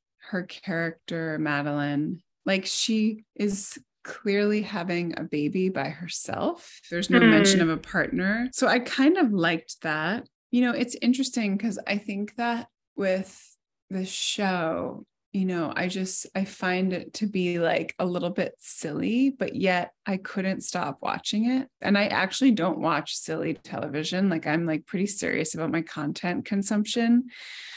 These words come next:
Speaker 1: But there was something, and I just kept on, like, my boyfriend was, like, talking about, like, this show he was watching and how it was, like, so good and I should watch it. And it was, like, yeah, I can't remember the name of it, but it's, like, a,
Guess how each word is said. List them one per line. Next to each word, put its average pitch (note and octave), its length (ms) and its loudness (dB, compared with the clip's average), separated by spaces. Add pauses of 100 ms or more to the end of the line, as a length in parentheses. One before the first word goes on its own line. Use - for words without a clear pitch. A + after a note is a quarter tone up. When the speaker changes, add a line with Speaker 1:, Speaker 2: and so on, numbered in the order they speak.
(180)
Speaker 1:
But G3+ 140 -2
there G#3+ 100 4
was G#3 180 2
something, G3+ 420 -2
and F#3+ 140 -2
I F#3 200 -2
just G3+ 240 -6
kept A#3 220 -6
on, F#3+ 200 0
like, F#3 220 -4
my F3+ 160 0
boyfriend F#3 540 0
was, F3+ 140 -4
like, F3 180 -4
talking F3 460 -4
about, E3+ 360 0
like, E3+ 340 -2
this F3 160 -2
show F3 320 0
he F3 180 -2
was E3+ 200 -4
watching E3 560 0
and D3+ 280 0 (220)
how F3 320 2
it E3 140 0
was, F3 200 -2
like, D#3+ 240 -2
so E3+ 280 -2
good F3 280 2
and E3 120 0
I D#3+ 80 2
should E3 360 -2 (600)
watch E3+ 400 0
it. E3+ 420 0 (100)
And F3 160 0
it - 100 -4
was, F3 200 -6
like, E3 360 0 (260)
yeah, F#3+ 160 4
I F3+ 120 2
can't G#3 220 -4
remember F#3+ 280 0
the F#3 80 0
name F3+ 240 0
of E3+ 80 -2
it, - 140 -6
but F#3+ 100 0
it's, G#3 140 0
like, A#3 120 0
a, A3 120 4